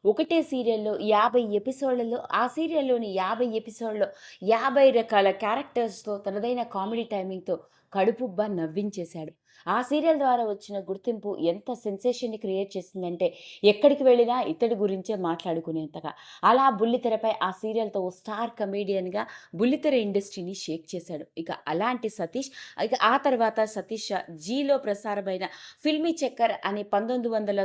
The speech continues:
తొంభై ఐదులో వచ్చిన ఈ షోలో కూడా, యాభై ఎపిసోడ్లకు పైగా ఈ ప-, ప్రసారమైన ఈ షో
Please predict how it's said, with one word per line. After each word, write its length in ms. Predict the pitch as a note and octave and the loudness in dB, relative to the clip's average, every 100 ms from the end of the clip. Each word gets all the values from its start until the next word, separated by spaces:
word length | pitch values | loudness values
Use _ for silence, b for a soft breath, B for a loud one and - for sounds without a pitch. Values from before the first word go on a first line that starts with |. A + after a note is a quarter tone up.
| G3 | -2
తొంభై 340 | F#3+ G3+ A3+ G3 | -4 -2 -2 0
ఐదులో 340 | G3+ A#3 A#3+ | -2 -2 -2
వచ్చిన 300 | G#3 G3+ F#3 F#3+ F#3 | -2 -6 -12 -10 -8
ఈ 120 | A#3+ | -8
షోలో 340 | A#3+ A#3+ G#3+ G#3+ | -4 -4 -2 -4
కూడా, 260 | G#3+ F#3+ B B B B | -4 -6 B B B B
యాభై 340 | A3 A#3+ C4+ B3+ | 4 6 4 4
ఎపిసోడ్లకు 580 | A3 - D4 C4+ B3+ B3+ | 2 2 0 2 -2 0
పైగా 280 | G#3+ G#3 G3+ | 0 2 0
ఈ 120 | F#3+ G3 | 0 -12
ప-, 220 | - F#3 | -8 -8
ప్రసారమైన 580 | - G3+ G#3 G3+ G3 G3 F#3+ | -8 -6 -2 -2 -2 -6 -6
ఈ 140 | G#3+ | -8
షో 180 | A3 | -6